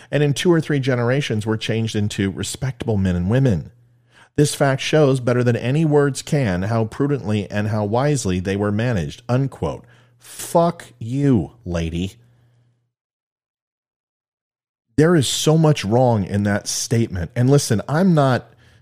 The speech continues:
a sensitive Nancy. I don't believe that we should just get triggered on everything. I get triggered when people are stupid and I can't get through to 'em and I just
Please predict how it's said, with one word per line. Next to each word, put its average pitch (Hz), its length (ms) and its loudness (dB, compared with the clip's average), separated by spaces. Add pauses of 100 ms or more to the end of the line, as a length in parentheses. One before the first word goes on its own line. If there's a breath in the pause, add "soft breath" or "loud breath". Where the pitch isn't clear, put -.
(140 soft breath)
a 107 60 0
sensitive 107 580 -2
Nancy. 95 640 -4 (140)
I 127 160 0
don't 165 260 2
believe 104 680 0 (260 loud breath)
that 104 240 -2
we 113 160 0
should 101 220 -4
just 98 180 -6
get 90 160 -4
triggered 101 520 0
on 85 200 -2
everything. 92 640 -2
I 147 160 2
get 139 160 0
triggered 98 340 -4
when 87 140 -2
people 87 280 -6
are 76 60 -4
stupid - 440 0
and 82 100 -6
I 85 60 -2
can't 92 260 -4
get 73 100 -10
through 104 220 0
to 80 100 -2
'em 73 80 -6
and 82 80 -4
I 85 120 -4
just 85 240 -10